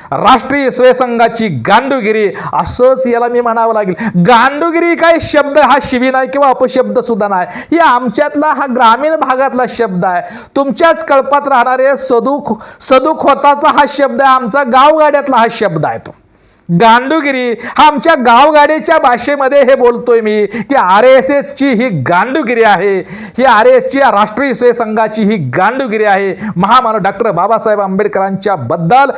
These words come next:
जे आरएसएसच्या संबंधानं जे वक्तव्य सुरू आहे, जे चुकीचा नरेटिव्ह पसरवण्याचं जे कटका, ब्राह्मणी कटकारस्थान सुरू आहे, म्हणजेच हे कटकारस्थान म्हणजेच आरएसएसचं, आरएसएसची ही गांडुगिरी आहे.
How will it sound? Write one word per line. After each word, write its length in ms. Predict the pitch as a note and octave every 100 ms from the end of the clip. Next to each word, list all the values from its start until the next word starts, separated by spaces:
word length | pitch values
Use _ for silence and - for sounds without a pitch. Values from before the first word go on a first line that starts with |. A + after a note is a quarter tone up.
| A#3+ F3
जे 80 | G3+
आरएसएसच्या 720 | E3 G3 C4 B3+ C#4 C4+ D4
संबंधानं 760 | B3+ G#3+ A3+ D4 D4+ D4+ D#4+ C#4+
जे 80 | D4+ C4+
वक्तव्य 400 | C4 - B3+ A#3+
सुरू 220 | A#3+ A#3
आहे, 320 | G#3+ G3 G3+ G3 A3
जे 100 | G3
चुकीचा 540 | A3 A3+ A3+ B3+ B3+ A3+
नरेटिव्ह 460 | G3 B3+ C4+ C#4+
पसरवण्याचं 580 | C#4 B3 A#3 A#3 A#3 A#3+
जे 160 | A#3+ C4+
कटका, 480 | - F3 G3+ G#3+
ब्राह्मणी 460 | F3 F3+ E3+ F#3 C4+
कटकारस्थान 720 | C#4+ B3+ B3 G#3 G#3 G#3+ G#3
सुरू 220 | G3 G3
आहे, 400 | G3 F#3 G#3 C4 C4+ C4 B3 A3
म्हणजेच 880 | C3+ D#3+ G3+ G#3 A#3+ C4 D4 C4+ -
हे 80 | G#3+
कटकारस्थान 800 | G3 E3+ F#3 G#3 G3+ G3+ G3+ G3+
म्हणजेच 720 | F3 F#3 F#3+ A#3 C#4+ D4 - - -
आरएसएसचं, 920 | - E3 B3+ B3+ C4+ B3+ - A#3+ A3+ D3 D#3
आरएसएसची 580 | F#3 A#3 A#3 G#3 - G#3
ही 160 | F#3
गांडुगिरी 800 | E3+ A#2 E3 E3+ A3+ C#4 G#3+ G#3+
आहे. 480 | G#3 F#3 E3 F3+ E3+